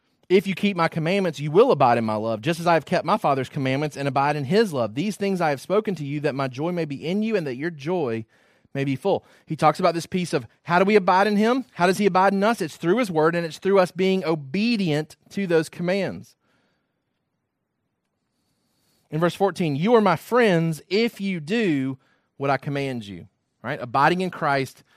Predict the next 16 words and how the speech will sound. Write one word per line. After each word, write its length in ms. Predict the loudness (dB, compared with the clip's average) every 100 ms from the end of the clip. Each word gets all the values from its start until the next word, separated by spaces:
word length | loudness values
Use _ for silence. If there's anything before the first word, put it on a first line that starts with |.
| _ _ _
is 140 | -8
necessarily 800 | -4 0 -2 -2 -6 -2 -2 -2 -6
tied 400 | -4 -4 -4 -8
to 320 | -8 -6 -8
responding 880 | -10 -12 -10 -4 -2 -2 -4 -6 -8 _ _ _ _ _ -6
to 240 | -2 4
his 180 | 4 2
word, 480 | -6 -6 -6 -10 -16 _ _
but 200 | -10 -6
doing 300 | -4 -4 -6
so 340 | -6 -6 -6
in 200 | -6 -8
loving 500 | -10 -4 -2 -2 -4
obedience. 760 | -6 -10 -14 -12 -12 -16 -20 -20 _ _ _ _ _
Not 280 | -6 -4 -2
a, 120 | -4